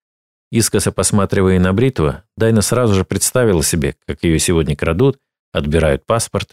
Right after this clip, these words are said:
и в каком-нибудь жутком подвале без воды и света заставляют работать, к примеру, по части интима, чтобы через несколько лет она точно так же сидела в этом баре за тарелкой недоеденного пирожного «Москва»,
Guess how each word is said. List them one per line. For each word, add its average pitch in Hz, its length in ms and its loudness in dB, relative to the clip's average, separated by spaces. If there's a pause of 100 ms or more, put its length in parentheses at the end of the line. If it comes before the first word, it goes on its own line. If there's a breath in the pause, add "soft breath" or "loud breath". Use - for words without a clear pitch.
и 95 80 -6
в - 80 -10
каком-нибудь 87 560 2
жутком 85 360 -2
подвале 95 440 0
без 76 180 -2
воды 82 300 2
и - 20 0
света 117 400 -2
заставляют 85 640 0
работать, 85 500 -2 (320 loud breath)
к - 80 -20
примеру, 90 380 2
по 90 120 -2
части - 340 -2
интима, 80 560 0 (140)
чтобы 76 260 -4
через 80 260 0
несколько 82 420 -2
лет 113 240 0
она 87 220 0
точно 95 380 -2
так 90 200 -2
же 71 100 -2
сидела 76 440 0
в 65 40 -4
этом 78 280 -4
баре 113 340 -2
за 78 200 -4
тарелкой 95 440 0
недоеденного 76 680 0
пирожного 80 540 -2
«Москва», 98 520 -2